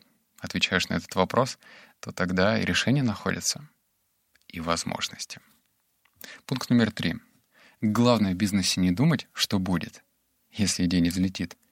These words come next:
а перебороть страх и идти делать. Этот вывод, по сути, очень простой, но я выписал его в моменте здесь и сейчас, потому что, хоть у меня и не маленький опыт в предпринимательстве, но вот этот страх, вот это понятие пустоты, что меня ждет дальше,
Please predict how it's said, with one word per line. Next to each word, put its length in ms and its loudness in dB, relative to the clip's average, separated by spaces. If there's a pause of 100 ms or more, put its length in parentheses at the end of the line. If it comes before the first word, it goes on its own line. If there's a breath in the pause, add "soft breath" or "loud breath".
(340)
а 120 -2
перебороть 520 2
страх 360 2 (680 loud breath)
и 160 0
идти 200 0
делать. 420 -2 (540)
Этот 300 -2
вывод, 340 2 (440)
по 100 -2
сути, 260 -2
очень 220 -4
простой, 400 0
но 120 4
я 180 4
выписал 460 -2
его 200 0
в 80 -2
моменте 500 2
здесь 320 0
и 60 -2
сейчас, 440 2 (340 loud breath)
потому 320 -4
что, 300 -10 (160 loud breath)
хоть 240 -4
у 40 0
меня 220 4
и 60 4
не 80 4
маленький 440 4
опыт 240 -6
в 40 -12
предпринимательстве, 1000 -2
но 200 4
вот 260 -8
этот 320 -8
страх, 520 -2 (240 loud breath)
вот 240 0
это 220 -6 (140)
понятие 500 2 (140)
пустоты, 520 -4
что 200 -6
меня 220 4
ждет 220 0
дальше, 400 2